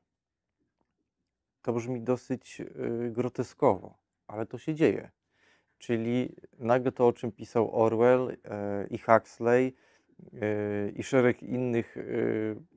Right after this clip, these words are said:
no, pisarzy, to się zaczyna ziszczać. To się zaczyna materializować.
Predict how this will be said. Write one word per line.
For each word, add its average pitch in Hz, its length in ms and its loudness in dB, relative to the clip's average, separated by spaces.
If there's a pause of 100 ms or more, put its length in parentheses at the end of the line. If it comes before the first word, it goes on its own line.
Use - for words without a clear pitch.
(640)
no, 120 160 -8
pisarzy, 113 720 0 (580)
to 135 100 -6
się 127 160 -2
zaczyna 131 680 -4
ziszczać. - 680 -12 (420)
To 117 100 0
się 123 160 -4
zaczyna 123 480 -4
materializować. 113 1080 0